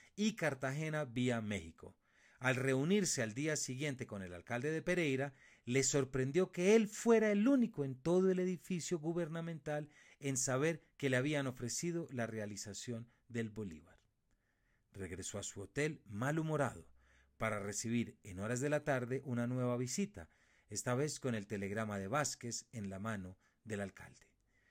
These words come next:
Firmaron un contrato a mano de dos mil pesos por toda la obra.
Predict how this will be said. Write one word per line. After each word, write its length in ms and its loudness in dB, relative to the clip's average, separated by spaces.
Firmaron 460 -2
un 80 -4
contrato 480 -4
a 40 0
mano 400 0
de 160 -4
dos 180 -8
mil 180 -8
pesos 560 -10
por 180 -8
toda 220 -6
la 140 -12
obra. 300 -20